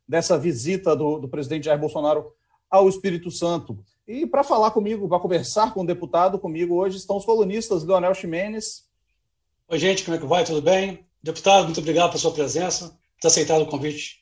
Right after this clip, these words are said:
Speaker 2: pra participar com a gente. Muito obrigado.
Speaker 1: Beatriz Seixas.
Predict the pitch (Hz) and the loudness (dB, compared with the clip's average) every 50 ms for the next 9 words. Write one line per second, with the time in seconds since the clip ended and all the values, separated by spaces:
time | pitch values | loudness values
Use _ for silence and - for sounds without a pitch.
0 | _ _ _ - 139 131 - 156 139 - - 151 147 147 156 127 123 117 101 98 | _ _ _ -10 -10 -6 -2 -2 -2 0 0 -4 -4 -4 -4 -6 -6 -8 -10 -12
1 | - - - - _ - 131 160 160 151 - 139 - _ _ _ _ _ _ _ | -14 -16 -16 -16 _ -18 -16 -14 -14 -14 -14 -16 -20 _ _ _ _ _ _ _
2 | _ _ _ _ _ _ - 170 214 196 - - 202 214 - - 185 196 220 220 | _ _ _ _ _ _ -2 0 2 2 2 2 0 0 0 2 4 4 4 2
3 | - 254 226 226 - - - - _ | 2 0 -2 -2 -2 -8 -14 -16 _